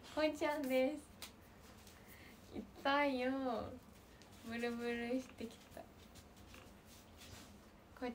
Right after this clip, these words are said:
ちゃん見えました？今。音聞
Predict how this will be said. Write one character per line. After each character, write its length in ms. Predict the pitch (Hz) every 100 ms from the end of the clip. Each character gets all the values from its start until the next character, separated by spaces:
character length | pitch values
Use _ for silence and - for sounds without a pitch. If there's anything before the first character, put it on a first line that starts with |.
| 240
ち 60 |
ゃ 100 | 220
ん 80 | 202
見 140 | 208
え 40 | 214
ま 140 | 226
し 140 | 247 -
た？ 120 | 196
今。 380 | 185 180 180 202 - - - - - - - - - - - - - - - - - - - - - - - - - - - - - - - - - - - - - - - - - -
音 180 | 214
聞 20 | 220